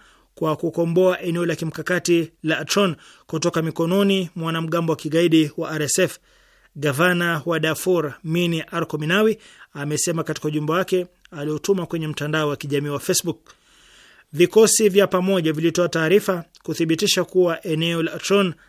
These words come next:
sasa liko chini ya udhibiti wa jeshi la serikali.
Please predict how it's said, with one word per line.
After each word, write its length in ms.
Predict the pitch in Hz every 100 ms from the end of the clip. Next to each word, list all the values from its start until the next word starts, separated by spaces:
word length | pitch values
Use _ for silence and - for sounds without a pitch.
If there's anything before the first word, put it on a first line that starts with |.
| _
sasa 400 | - 175 170 165
liko 260 | 160 160 156
chini 460 | - 214 151 123 _ -
ya 120 | 147
udhibiti 720 | 143 147 160 165 165 156 147 -
wa 140 | 147
jeshi 300 | 147 156 -
la 100 | 143
serikali. 480 | - 151 - 190 151